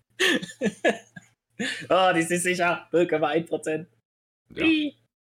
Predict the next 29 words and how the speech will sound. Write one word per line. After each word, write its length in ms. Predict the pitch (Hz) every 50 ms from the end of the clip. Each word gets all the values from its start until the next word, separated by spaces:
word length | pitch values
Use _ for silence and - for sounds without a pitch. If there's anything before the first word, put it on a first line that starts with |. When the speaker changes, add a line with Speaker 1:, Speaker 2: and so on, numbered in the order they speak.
| _ _ _ _ _ _ _ _ _ _ _ _ _ _ _ _ _ _ - - _ _ _ _ _ _ -
Speaker 1:
Crazy. 340 | - 95 95 92 85 87 98 110
Speaker 2:
Also 120 | 120 110 117
wenn 80 | 131
wir 80 | 147 143
gerade 180 | 135 113 107
schon 140 | 131 - 151
beim 100 | 123 107
Corona-Thema 540 | - 110 107 110 113 110 - 127 113 113 110
sind, 360 | 101 117 123 127 120 - - - -
äh, 160 | 104 107 107
die 120 | 104 110 101
Zahlen 300 | - - 110 104 113 120
steigen 380 | - - 90 90 101 107 123 120
wieder. 440 | 131 135 147 156 170 175 170 - - _ _ _ _ _ _ _ _ _ _ -
Speaker 1:
Ja. 340 | 92 90 92 90 92 95 -
Speaker 2:
Du 80 | - 110
meinst 220 | 117 127 131 -
irgendwie, 220 | 143 139 131 117 104
wir 80 | 117
haben, 320 | 117 123 123 127 127 113 107
wir 40 | 127
hatten 180 | 123 - 131
den 140 | 120 117 117
Höchststand, 880 | 120 131 151 165 - - - - 139 139 143 147 156 156 151 - - - -
äh, 240 | 117 123 127 123 123
letzten 380 | 120 127 127 - - 120 110 107
Donnerstag 500 | 113 110 135 160 165 - 190 185 180 180
oder 180 | 175 185 185
so? 320 | 185 190 196 208 196 196